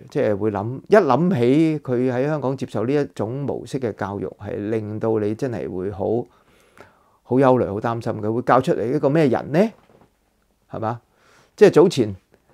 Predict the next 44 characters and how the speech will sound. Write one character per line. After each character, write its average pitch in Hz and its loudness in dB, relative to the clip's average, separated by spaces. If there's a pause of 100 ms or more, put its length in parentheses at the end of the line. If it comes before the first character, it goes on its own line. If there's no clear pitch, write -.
(260)
我 147 8
喺 185 8
度 131 8
同 110 -4
大 123 2
家 156 6
報 143 0
道 123 4
嘅， 117 2 (160)
啊， 117 -10
有 117 -4
關 151 -2
於 151 0
呢 147 -2
個 117 0
一 - -8
間 147 0
官 135 -4
立 127 -4
學 101 -4 (220)
校、 101 -4
一 - -2
間 135 -2
官 139 -4
立 107 -2
中 131 -8
學 107 -4
通 127 -10
識 135 -6
科 123 0
老 104 -2
師 123 -2 (580)
被 110 2
篤 135 0 (100)
灰， 139 4 (1400)
啊， - -6
最 127 4
後 107 4
咧 131 4
而 - 0
家 127 2
要 120 2
釘 123 2
牌， 113 -8